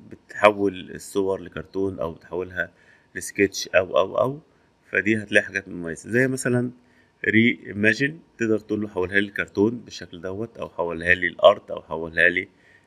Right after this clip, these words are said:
الانمي"، زي ما انت عايز. أو ممكن تقول له: "حولها لي الارت جنريت".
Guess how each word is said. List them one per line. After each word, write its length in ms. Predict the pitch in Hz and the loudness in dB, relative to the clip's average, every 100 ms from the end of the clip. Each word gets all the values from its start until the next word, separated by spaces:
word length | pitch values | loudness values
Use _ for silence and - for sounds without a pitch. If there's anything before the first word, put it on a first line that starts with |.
| - | -4
الانمي"، 380 | - 95 98 95 | 6 6 6 -2
زي 180 | 90 92 | 0 0
ما 60 | |
انت 120 | 92 85 | 0 -2
عايز. 400 | 71 - - _ _ | -2 -4 -20 _ _
أو 60 | - | -18
ممكن 280 | 90 92 90 | -18 -18 -10
تقول 160 | 104 | -10
له: 60 | 90 | -6
"حولها 280 | 85 85 90 | -6 -6 -8
لي 60 | |
الارت 500 | - - - - - _ _ _ _ _ _ _ _ _ _ | -2 -2 -4 -20 -20 _ _ _ _ _ _ _ _ _ _
جنريت". 520 | 95 87 82 80 - | -4 -2 -4 -6 -20